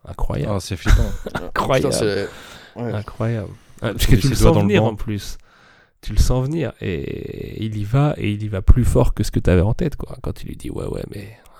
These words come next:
Speaker 1: un mec devrait pouvoir taper sa femme et tout, euh, tu vois, t'es, t'es là, t'es
Speaker 3: Pour moi, c'est
Speaker 1: énorme.
Speaker 3: le
Speaker 1: Et il continue, quoi, et il enchaîne, il enchaîne, et
Speaker 2: Après,
Speaker 1: incroyable.
Speaker 2: il enfonce ses doigts dans le banc, euh,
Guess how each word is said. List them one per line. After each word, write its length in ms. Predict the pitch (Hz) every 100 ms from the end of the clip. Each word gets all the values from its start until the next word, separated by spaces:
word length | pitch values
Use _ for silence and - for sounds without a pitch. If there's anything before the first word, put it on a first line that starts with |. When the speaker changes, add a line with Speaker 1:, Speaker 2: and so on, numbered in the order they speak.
| -
Speaker 1:
un 40 |
mec 140 | 110 -
devrait 200 | 117 110
pouvoir 260 | - - -
taper 240 | 95 107
sa 160 | - -
femme 280 | - 98
et 60 | 98
tout, 220 | - 117 135
euh, 60 | 110 107 - _ - - _ _ _ _
tu 120 | -
vois, 180 | - - -
t'es, 160 | - 120
t'es 160 | -
là, 100 | 107
t'es 120 | 107
Speaker 3:
Pour 40 | 131
moi, 100 | 143
c'est 120 | 131
Speaker 1:
énorme. 140 | 117 -
Speaker 3:
le 60 | 107
Speaker 1:
Et 80 |
il 60 | 110
continue, 480 | - 131 - 185 180
quoi, 360 | - - 71 -
et 100 | -
il 220 | - -
enchaîne, 380 | - - - 62
il 100 | -
enchaîne, 400 | - - 139 127
et 200 | - - -
Speaker 2:
Après, 100 | -
Speaker 1:
incroyable. 320 | 110 127 117
Speaker 2:
il 20 |
enfonce 260 | 98 113 101
ses 140 | 113
doigts 160 | 101 104
dans 140 | 98
le 60 | 92
banc, 320 | 95 104
euh, 40 | 107